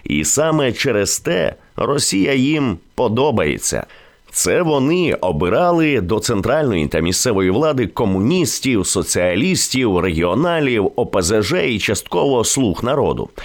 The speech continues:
Це вони з доброї волі підтримували антимайдан, анексію Криму і вітали окупацію Донбасу.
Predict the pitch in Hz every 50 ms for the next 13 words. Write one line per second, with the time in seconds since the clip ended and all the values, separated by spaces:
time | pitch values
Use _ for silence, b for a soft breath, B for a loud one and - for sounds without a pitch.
0 | B B B - - - 90 101 82 85 85 78 85 127 151 104 64 - - -
1 | 117 151 147 147 151 131 123 123 143 180 180 160 131 110 - 135 120 - - -
2 | 165 175 165 160 156 156 147 147 143 131 - - 143 131 117 - 139 127 127 127
3 | 131 123 120 131 113 82 62 53 - - _ - 71 82 98 113 98 - - 117
4 | 107 95 90 - - 135 175 175 160 151 139 110 B B B B B - - 180
5 | 165 147 117 117 - 160 180 170 160 135 113 104 98 - 131 110 - 135 123 98
6 | 85 - 95 90 90 92 104 117 123 127 123 101 76 71 - - -